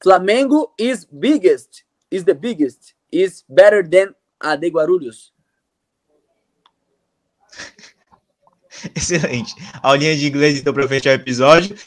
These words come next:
Speaker 2: E eu convido o Diegão, que tá aqui acompanhando a gente, pra acompanhar o próximo episódio.
Speaker 1: Top
Speaker 2: Né, o
Speaker 1: trinta.
Speaker 2: próximo episódio, top trinta da Bola de Ouro, que o Vinícius vai espumar,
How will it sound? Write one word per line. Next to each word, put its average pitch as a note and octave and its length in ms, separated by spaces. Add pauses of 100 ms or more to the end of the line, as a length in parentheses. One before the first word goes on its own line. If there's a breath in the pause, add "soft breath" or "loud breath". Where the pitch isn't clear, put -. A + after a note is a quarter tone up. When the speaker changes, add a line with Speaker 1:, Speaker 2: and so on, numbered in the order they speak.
(160 loud breath)
Speaker 2:
E A#3 60
eu A#3+ 80
convido C4 340
o B3+ 60
Diegão, G#3+ 480
que - 100
tá G3 120
aqui E3+ 200
acompanhando D#3 420
a C#3+ 100
gente, E3+ 500 (260 soft breath)
pra F#3+ 120
acompanhar A3+ 400
o B3+ 100
próximo G#3 360
episódio. C3 640 (560)
Speaker 1:
Top F3+ 180
Speaker 2:
Né, C#3 100
o C#3+ 40
Speaker 1:
trinta. G#2+ 160
Speaker 2:
próximo D3+ 180
episódio, D#3+ 560 (500)
top F#3+ 280
trinta D#3 640 (220)
da D3 140
Bola C#3 260
de D3+ 180
Ouro, F#3+ 320 (460)
que C#4 100
o C#4+ 40
Vinícius G#3+ 460
vai G#3 140
espumar, F#3+ 640